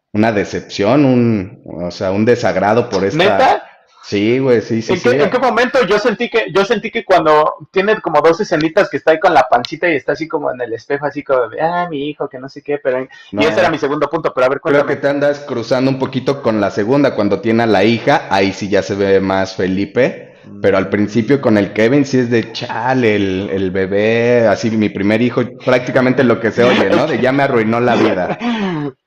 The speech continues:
Speaker 2: "Este cabrón se cuajó, vale más".
Speaker 1: Sí cuajó, sí pegaron, ¿no? Y, y ahí también empieza con el, con el papá, así como de, "Pues ya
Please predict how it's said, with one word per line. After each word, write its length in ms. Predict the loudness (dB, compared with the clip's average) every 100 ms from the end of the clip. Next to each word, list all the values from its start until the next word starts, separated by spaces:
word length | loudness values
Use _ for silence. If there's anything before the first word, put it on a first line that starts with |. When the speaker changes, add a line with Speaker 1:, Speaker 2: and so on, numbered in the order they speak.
| _ _ -2
Speaker 2:
"Este 320 | 0 2 2
cabrón 380 | 4 4 4 2
se 160 | -2
cuajó, 560 | 2 2 4 6 6 6
vale 300 | 6 6 4
más". 240 | 4 2 4
Speaker 1:
Sí 140 | 4 4
cuajó, 460 | 4 4 4 2
sí 120 | 2 0
pegaron, 800 | 2 4 4 4 2 2 2 2
¿no? 300 | 0 -2 -6 -12 -14 -16 0
Y, 580 | 4 6 8 6 4 4
y 60 | 4
ahí 200 | 2 2
también 260 | 2 4 2
empieza 400 | 2 2 2 2
con 160 | 2 2
el, 420 | 2 2 -2 -6
con 180 | -4 -2
el 220 | -2 -2
papá, 600 | 0 0 2 4 4 4
así 160 | 2 -2
como 220 | -2 0
de, 120 | 0 0
"Pues 220 | -2 2
ya 220 | 4 4